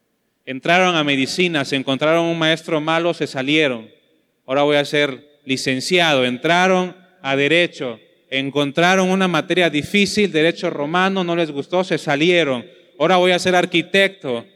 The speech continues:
Entraron a arquitectura, vieron que no era lo suyo estar trazando porque salía chueco, se salieron. Y así llevan como veinte años estudiando, no han se, no han, se han titulado en nada.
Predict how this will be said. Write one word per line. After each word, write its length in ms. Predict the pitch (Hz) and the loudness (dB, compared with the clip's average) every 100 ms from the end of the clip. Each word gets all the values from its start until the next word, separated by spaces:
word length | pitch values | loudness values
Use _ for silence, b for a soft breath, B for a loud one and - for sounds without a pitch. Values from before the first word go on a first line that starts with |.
| _ | _
Entraron 540 | 135 135 131 165 185 180 | -2 -2 2 2 4 2
a 40 | |
arquitectura, 720 | 151 147 135 139 - 190 175 | -2 -4 -2 -4 0 0 2
vieron 300 | 147 165 170 | 2 0 -2
que 140 | 165 151 | -4 -4
no 100 | 160 | 0
era 140 | 165 | 0
lo 140 | 156 139 | 0 -2
suyo 320 | 180 185 170 | -2 0 0
estar 240 | - 240 | 0 -2
trazando 600 | - 151 - 180 185 180 | 0 -2 0 0 2 0
porque 240 | 160 139 135 | -2 -4 -2
salía 420 | 143 139 165 156 | -2 2 2 0
chueco, 500 | - 190 190 202 208 - _ _ - | 0 0 2 -2 -2 -8 _ _ -6
se 180 | 160 | -2
salieron. 720 | 156 160 160 190 185 143 123 - - - | 0 2 2 4 4 2 -2 -8 -20 -4
Y 140 | 156 165 | 2 2
así 880 | 160 220 254 277 - - - _ _ | 2 2 2 0 -8 -20 -20 _ _
llevan 400 | 135 190 202 196 | 0 2 2 0
como 280 | 180 160 151 | -4 -2 0
veinte 460 | 151 208 208 202 190 | 2 0 0 0 0
años 280 | 190 190 | 0 -2
estudiando, 680 | 165 - 147 151 170 180 180 147 | -4 -2 0 2 0 0 -2 -4
no 180 | 143 143 | -4 -2
han 80 | |
se, 180 | 156 156 - | -2 -6 -8
no 160 | 143 143 | -10 -8
han, 80 | 147 | -6
se 140 | 147 | -6
han 120 | 143 | -6
titulado 560 | 143 135 127 120 123 127 | -6 -4 -2 0 -2 -4
en 120 | 120 | -8
nada. 360 | 117 107 101 | -8 -8 -12